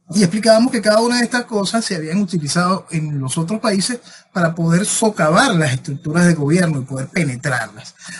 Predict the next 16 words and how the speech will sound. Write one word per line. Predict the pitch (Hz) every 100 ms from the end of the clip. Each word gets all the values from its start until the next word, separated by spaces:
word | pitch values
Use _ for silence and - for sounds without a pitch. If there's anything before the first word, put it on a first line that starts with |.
| -
Aquí, | 156 160
como | 170 214 214
ya | 170
el | 147
proceso | 180 185 180
revolucionario | 202 208 175 165 165 170 190
estaba | 214 208 220 - - -
instalado, | 170 185 - 262 226 185 220 - - -
más | 190 185
bien | 190 190
esas | 190 202 190
leyes | 208 196 185 214
estaban | 190 175 165 180
como | 170 143
en | 139
deuda. | 190 165 113 -